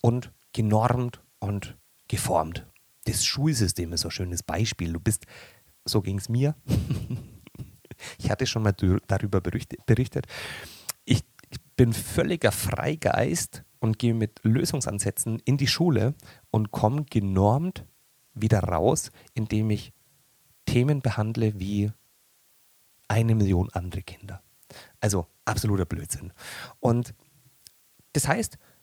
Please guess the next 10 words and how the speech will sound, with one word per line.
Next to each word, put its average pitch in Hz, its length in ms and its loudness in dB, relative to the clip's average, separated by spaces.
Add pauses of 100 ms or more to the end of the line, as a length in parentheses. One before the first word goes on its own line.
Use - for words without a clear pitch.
(340)
warum 139 340 4
wir 165 80 2
über 123 220 0 (140)
Persönlichkeitsentwicklung 131 1500 -2
sprechen, 113 440 -4 (300)
weil 98 160 0
wir - 220 0
vorher 95 420 -4
eingewickelt 85 580 -8
werden. 78 280 -10